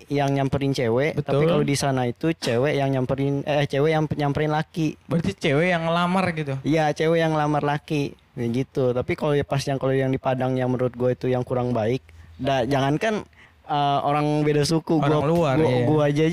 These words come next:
Speaker 1: gua aja sendiri yang di sana aja dilarang untuk ke daerah situ, maksudnya kenal dengan wanita di daerah situ. Soalnya adat mereka emang kayak gitu.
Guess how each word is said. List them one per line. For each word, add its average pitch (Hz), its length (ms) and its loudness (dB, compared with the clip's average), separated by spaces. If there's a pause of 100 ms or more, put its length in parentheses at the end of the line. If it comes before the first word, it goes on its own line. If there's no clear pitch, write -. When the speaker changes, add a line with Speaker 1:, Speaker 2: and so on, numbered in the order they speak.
(100)
Speaker 1:
gua 151 160 2
aja 156 160 2
sendiri 160 380 2
yang 151 300 2
di 147 80 0
sana 143 320 2
aja 143 120 0
dilarang 143 600 0
untuk 143 360 -2
ke - 140 -6
daerah 131 320 0
situ, 135 340 -2
maksudnya 143 320 -2
kenal 147 320 -2
dengan 139 240 0
wanita 135 320 0
di 131 120 0
daerah 123 240 2
situ. 131 300 -6
Soalnya 135 300 0
adat 147 240 -2
mereka 139 320 -2
emang 185 200 0
kayak 131 280 -2
gitu. 139 320 -4